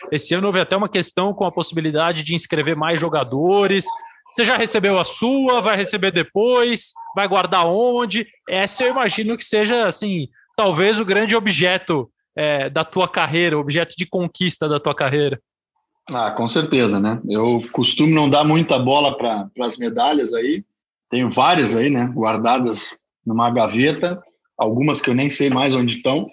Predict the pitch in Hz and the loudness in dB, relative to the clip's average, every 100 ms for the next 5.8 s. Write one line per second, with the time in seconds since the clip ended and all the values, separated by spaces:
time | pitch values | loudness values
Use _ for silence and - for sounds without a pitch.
0 | - - - - - - _ _ _ - | -16 -18 -14 -14 -14 -18 _ _ _ -20
1 | - - - 135 131 131 135 135 123 131 | -20 -8 -2 2 4 4 4 2 0 0
2 | 139 - 165 139 135 - 135 139 147 135 | -2 -2 -2 0 -2 -2 -4 -2 -4 -6
3 | 135 147 139 139 139 127 117 _ _ 123 | -4 -4 -2 -4 -4 -8 -12 _ _ -6
4 | 131 131 113 - 131 127 135 - 131 135 | -4 -4 -4 -4 -4 -4 -4 -4 -2 0
5 | 143 - 123 127 160 160 175 | -2 -4 -4 -2 -4 -4 -6